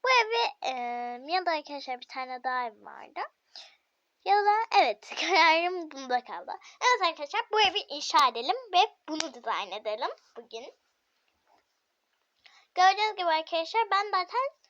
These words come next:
çoğu evi yaptım. İki katlı ev, e, bu ev, böyle hayvanlı, kedi gibi olan ev. Onları filan yaptım, oteli filan. Şimdi arkadaşlar buna girelim.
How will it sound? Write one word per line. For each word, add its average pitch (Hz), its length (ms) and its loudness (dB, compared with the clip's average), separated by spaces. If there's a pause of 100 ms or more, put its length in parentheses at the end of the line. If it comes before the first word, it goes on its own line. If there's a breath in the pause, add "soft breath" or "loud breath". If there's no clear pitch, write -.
(200)
çoğu 381 260 4
evi 330 260 6
yaptım. 285 680 -2
İki 269 260 -10
katlı 247 420 -6
ev, 233 360 0 (160)
e, 233 300 -6
bu 247 360 -4
ev, 240 380 -2 (840 soft breath)
böyle 240 240 0
hayvanlı, 262 1300 0 (420)
kedi 247 400 -8
gibi 233 260 -8 (100)
olan 233 340 -6
ev. 226 320 -4 (1300 loud breath)
Onları 440 520 0
filan 440 500 0
yaptım, 359 420 -4 (220)
oteli 247 360 -6
filan. 370 320 -2
Şimdi 508 300 -4
arkadaşlar 453 420 4
buna 359 320 2
girelim. 254 540 -2